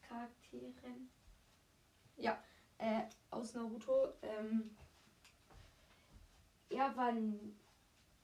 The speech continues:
er war halt der vierte Hokage, ja. Er ist, würde ich sagen, auch einer der stärkeren Hokage, also, ähm, einer der schwächeren, also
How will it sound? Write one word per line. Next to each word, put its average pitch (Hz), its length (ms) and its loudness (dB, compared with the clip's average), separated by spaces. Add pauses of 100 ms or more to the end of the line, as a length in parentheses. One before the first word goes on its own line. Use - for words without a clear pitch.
(480)
er 208 160 -4
war 220 240 0
halt 196 280 0
der 196 100 2
vierte 185 240 -8
Hokage, 180 480 -4 (120)
ja. 190 200 -6 (340)
Er 226 120 8
ist, 254 100 2
würde 254 140 8
ich - 80 -4
sagen, 226 260 6
auch 220 200 0
einer 214 240 2
der 196 120 6
stärkeren 277 720 4
Hokage, 269 560 2
also, 202 480 2 (1000)
ähm, 180 340 -4 (200)
einer 202 140 -4
der 196 100 -6
schwächeren, 226 480 -6 (120)
also 196 220 2